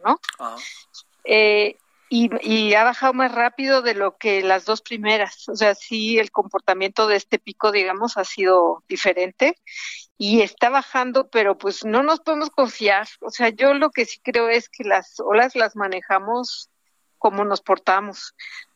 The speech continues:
Speaker 1: Si porque está bajando vamos a empezar a, a, a abrir, este, puertas y a quitarnos cubrebocas, vamos a provocar otra fácilmente. Entonces,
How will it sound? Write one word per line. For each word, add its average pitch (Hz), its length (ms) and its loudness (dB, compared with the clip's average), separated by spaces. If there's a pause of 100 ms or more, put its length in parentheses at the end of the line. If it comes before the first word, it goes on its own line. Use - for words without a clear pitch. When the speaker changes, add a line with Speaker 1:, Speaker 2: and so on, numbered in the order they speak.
Speaker 1:
Si 220 460 -2
porque 208 340 2
está 262 280 0
bajando 269 480 0
vamos 254 320 0
a - 20 -2
empezar 214 500 -2
a, 220 220 4
a, 190 400 2
a 190 180 4
abrir, 220 460 -2 (500)
este, 185 540 0
puertas 214 580 0
y 226 60 0
a 254 60 -2
quitarnos 202 520 -2
cubrebocas, 180 720 0
vamos 208 420 -2
a 214 80 0
provocar 180 520 0
otra 190 320 -2
fácilmente. 175 800 -4
Entonces, 208 440 -2